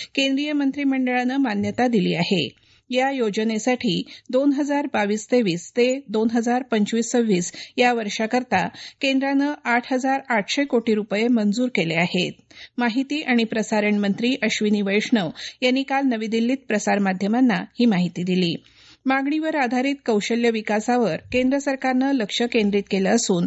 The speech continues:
गुणवत्ता वाढीवर भर दिला जाणार असल्याचं वैष्णव म्हणाले. स्वच्छता कर्मचाऱ्यांसाठीच्या राष्ट्रीय आयोगाचा कार्यकाळ एकतीस मार्च दोन हजार अठ्ठावीस पर्यंत वाढवण्यासही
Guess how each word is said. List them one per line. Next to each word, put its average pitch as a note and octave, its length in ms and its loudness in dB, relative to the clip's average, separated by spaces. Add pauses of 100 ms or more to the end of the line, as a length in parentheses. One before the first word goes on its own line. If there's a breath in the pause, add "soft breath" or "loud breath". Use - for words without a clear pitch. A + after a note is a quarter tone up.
(340 loud breath)
गुणवत्ता C#4+ 460 0
वाढीवर A3+ 600 0
भर A3 160 0
दिला A3+ 280 0
जाणार G3 320 0
असल्याचं G#3+ 520 0 (140)
वैष्णव G#3 320 2
म्हणाले. F3+ 460 2 (440 loud breath)
स्वच्छता D4 500 0
कर्मचाऱ्यांसाठीच्या A#3 1300 0
राष्ट्रीय A3 420 -2
आयोगाचा A3+ 580 -2
कार्यकाळ G#3+ 560 0 (340 loud breath)
एकतीस C#4+ 540 -2
मार्च C#4 360 -2
दोन A#3 200 2
हजार B3 380 -2
अठ्ठावीस B3 460 -2
पर्यंत A#3 340 0
वाढवण्यासही G#3 920 0